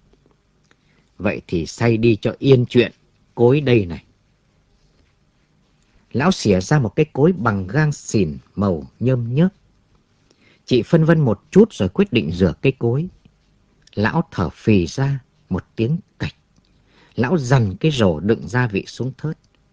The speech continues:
Rồi lão lại đi và quay lại với một can dầu đã chiên qua nhiều lần lọc lại, màu nâu xỉn. Chị nhận ra lão di chuyển không hề gây tiếng động. Xay xong,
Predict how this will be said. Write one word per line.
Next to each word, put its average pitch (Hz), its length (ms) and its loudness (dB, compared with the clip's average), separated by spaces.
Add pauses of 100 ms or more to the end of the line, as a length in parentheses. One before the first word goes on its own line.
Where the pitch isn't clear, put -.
(320)
Rồi 123 180 4
lão 123 200 0
lại 113 280 0
đi 151 340 0 (340)
và 85 180 -8 (100)
quay 131 220 0
lại 95 260 -4 (120)
với 139 100 -2
một - 260 -8
can 117 240 -2
dầu 90 340 -2
đã 87 140 -8 (140)
chiên 135 240 0
qua 131 160 -4
nhiều 110 320 0
lần 85 320 -4
lọc - 180 -8
lại, 78 320 -10 (280)
màu 104 200 2
nâu 143 260 2
xỉn. - 480 0 (880)
Chị - 220 -6
nhận 98 260 -4
ra 120 200 -4
lão 120 260 -4
di 135 180 -4
chuyển 76 400 -4 (220)
không 160 300 0
hề 98 300 -2
gây 107 380 -6
tiếng 123 220 -8
động. - 160 -16 (1800)
Xay 104 320 -4
xong, 101 320 -8